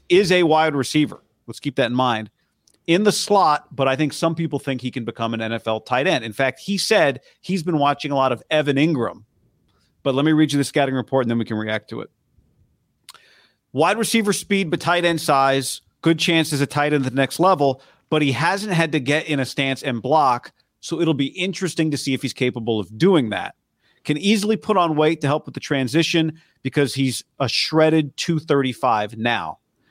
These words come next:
Can be a sp-, a strong special teams guy right off the bat. If I'm him, I have him study, if I, if I'm a team, sorry, I have him study a lot of Delanie Walker tape and tell him, "Pattern yourself after him."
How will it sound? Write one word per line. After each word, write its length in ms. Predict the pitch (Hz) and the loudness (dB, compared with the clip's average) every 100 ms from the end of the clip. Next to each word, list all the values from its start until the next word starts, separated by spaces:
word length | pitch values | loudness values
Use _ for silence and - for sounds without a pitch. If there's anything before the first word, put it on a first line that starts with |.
| _ _ | _ _
Can 140 | 151 | -2
be 120 | 143 143 | 0 0
a 40 | |
sp-, 400 | - - - 160 - | -2 -6 0 0 0
a 80 | |
strong 400 | 127 - 165 165 | -4 -2 2 2
special 320 | 165 151 139 131 | 2 0 0 -2
teams 320 | - 156 156 | 0 0 2
guy 180 | 147 139 | 0 2
right 180 | 131 | 2
off 120 | 123 - | 0 -2
the 80 | |
bat. 340 | 101 151 160 156 _ _ _ _ _ _ _ - | -2 2 2 0 _ _ _ _ _ _ _ -2
If 180 | 156 - | -2 0
I'm 300 | 175 226 277 | 2 4 4
him, 260 | 185 156 143 - | 2 2 0 0
I 220 | 170 220 | 2 2
have 220 | 185 160 | 0 0
him 280 | 143 165 160 | 0 -2 -2
study, 580 | - 165 151 147 143 - | -2 0 2 2 -2 -4
if 120 | 143 | -2
I, 220 | 156 190 175 | 2 2 2
if 100 | 147 | 0
I'm 160 | 170 180 | 0 0
a 60 | |
team, 480 | - 170 139 117 127 - | -2 -4 -2 -4 -8 -12
sorry, 340 | 117 107 117 _ _ _ | -8 -6 -8 _ _ _
I 200 | - 160 | -2 0
have 200 | 180 165 | 2 0
him 180 | 147 160 | 0 -4
study 260 | 151 151 143 | -2 -2 -2
a 60 | |
lot 160 | 127 131 | 0 0
of 140 | 120 | -2
Delanie 420 | 107 120 135 131 113 | -6 -2 -2 -2 -4
Walker 540 | 104 113 160 165 135 | 0 2 4 2 -4
tape 380 | - 107 101 _ _ _ | -4 -8 -10 _ _ _
and 140 | - 120 | -10 -2
tell 180 | 139 127 | 0 0
him, 140 | 127 | -2
"Pattern 400 | - 131 131 131 | -2 0 0 0
yourself 340 | 123 - 117 | -2 0 -2
after 300 | 117 113 - | -2 -8 -4
him." 280 | 120 165 92 | 0 2 0